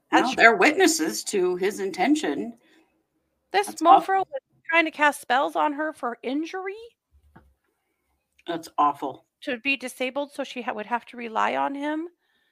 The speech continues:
Speaker 1: Like, what the hell?
Speaker 2: Mm,
Speaker 1: Ugh.
Speaker 2: yeah. By the way,
Speaker 1: Anyway.
Speaker 2: Spirit, I'm fine. Um, my dinner was being dropped off, and the rest of my family is on their way home right now. So that's why you heard the dogs really <laughs> bad.
Speaker 1: Oh. <laughs>
Speaker 2: But everything's fine.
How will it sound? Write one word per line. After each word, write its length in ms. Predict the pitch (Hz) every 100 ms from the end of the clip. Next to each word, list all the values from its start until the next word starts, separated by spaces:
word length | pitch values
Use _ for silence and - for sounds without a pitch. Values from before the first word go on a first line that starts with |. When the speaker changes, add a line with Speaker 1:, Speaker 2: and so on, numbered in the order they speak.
| _ -
Speaker 1:
Like, 180 | 311 - _ _
what 200 | 392 466
the 80 | 427
hell? 520 | 320 285 269 381 330
Speaker 2:
Mm, 220 | 320 294 - - _
Speaker 1:
Ugh. 100 | 262
Speaker 2:
yeah. 80 | - - - _ _ _ _ - - -
By 140 | 214
the 100 | 226
way, 120 | 214 208
Speaker 1:
Anyway. 180 | 190 185
Speaker 2:
Spirit, 180 | 202 -
I'm 280 | 185 208 202
fine. 420 | 180 175 170 170
Um, 360 | 160 160 156 151 - - _
my 120 | 160 160
dinner 280 | 160 165
was 140 | 156 151
being 200 | 151 143
dropped 280 | 143 143 -
off, 320 | 143 147 - -
and 340 | 156 151 147 160 _ _ _ _ _ - _ -
the 80 |
rest 220 | 175 170 -
of 60 |
my 140 | 156 156
family 360 | 160 151 -
is 100 | 143
on 120 | 147
their 140 | 147 147
way 140 | -
home 220 | - 151
right 160 | 151 -
now. 140 | 156
So 160 | 151 180
that's 200 | 190 190
why 80 | 170
you 120 | 160
heard 140 | 170 151
the 60 |
dogs 320 | 143 143 151 165
really 200 | 165 202
<laughs> 400 | - _ - -
bad. 80 | 240
Speaker 1:
Oh. 220 | 254 247
<laughs> 520 | 311 311 302 - 311 - - - - - -
Speaker 2:
But 180 | - - - _ _
everything's 380 | 262 254 240 214
fine. 300 | 277 302 330